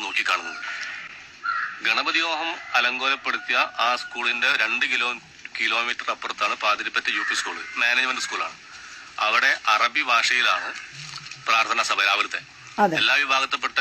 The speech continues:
Speaker 1: വിദ്യാർത്ഥികളും
Speaker 2: വിദ്യാർത്ഥികളും
Speaker 1: പങ്കെടുക്കുന്ന
Speaker 2: അവിടെയുണ്ട്.
Speaker 1: ഒരു സ്കൂളിൽ ഏതെങ്കിലും ഒരു മതപരമായ ക-, ക-, കാര്യം ചൊല്ലിക്കൊണ്ട് നടത്തുന്ന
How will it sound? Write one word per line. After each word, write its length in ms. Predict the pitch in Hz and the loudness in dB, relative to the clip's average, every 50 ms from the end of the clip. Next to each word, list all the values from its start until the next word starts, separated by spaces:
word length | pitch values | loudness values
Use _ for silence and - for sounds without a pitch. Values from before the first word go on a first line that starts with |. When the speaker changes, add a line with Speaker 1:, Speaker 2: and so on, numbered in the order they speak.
| 131 | 0
Speaker 1:
വിദ്യാർത്ഥികളും 400 | 127 117 117 117 - - 302 320 | 0 0 0 0 2 2 2 6
Speaker 2:
വിദ്യാർത്ഥികളും 420 | - 285 254 233 226 247 240 262 262 | 8 8 8 8 6 4 4 6 6
Speaker 1:
പങ്കെടുക്കുന്ന 80 | 269 | 6
Speaker 2:
അവിടെയുണ്ട്. 360 | 226 196 190 185 170 143 135 - | 6 6 6 4 2 2 0 -2
Speaker 1:
ഒരു 80 | - - | -4 -2
സ്കൂളിൽ 360 | - - - - - - - - - - - - - - - 113 | -2 0 0 0 0 0 -2 -4 -6 -8 -10 -12 -6 -2 0 2
ഏതെങ്കിലും 380 | 117 131 139 143 147 147 147 143 | 4 2 2 2 0 0 2 0
ഒരു 80 | 139 | 0
മതപരമായ 600 | 139 123 123 123 123 127 127 131 127 123 123 123 127 123 | 0 0 0 0 0 2 0 2 2 4 4 4 4 2
ക-, 140 | 120 117 - 117 110 - | 2 0 0 -2 -2 -2
ക-, 140 | - 139 135 - 110 | -2 0 0 2 4
കാര്യം 300 | 110 107 107 107 113 120 | 4 4 4 2 0 -2
ചൊല്ലിക്കൊണ്ട് 540 | - 104 107 107 110 113 - 110 104 101 110 110 | -2 -2 0 0 -2 -4 -6 -8 -8 -8 -4 -2
നടത്തുന്ന 300 | 104 98 - - 104 110 | -2 -2 -2 -4 -6 -6